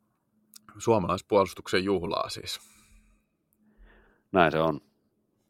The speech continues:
Speaker 1: Kulunut viikko.
Speaker 2: Tuleeko
Speaker 1: Jatketaan.
Speaker 2: muita suomalaisnostoja sulla mieleen?
Speaker 1: No ei kyllä nyt tähän, tähän tosiaan.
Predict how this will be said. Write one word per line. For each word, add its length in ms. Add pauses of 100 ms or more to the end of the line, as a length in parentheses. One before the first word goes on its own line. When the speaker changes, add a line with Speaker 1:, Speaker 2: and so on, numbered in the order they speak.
(140)
Speaker 1:
Kulunut 480
viikko. 460 (4000)
Speaker 2:
Tuleeko 140
Speaker 1:
Jatketaan. 160
Speaker 2:
muita 260
suomalaisnostoja 1160
sulla 280
mieleen? 440 (4000)
Speaker 1:
No 100
ei 140
kyllä 220
nyt 180 (120)
tähän, 320 (640)
tähän 280
tosiaan. 460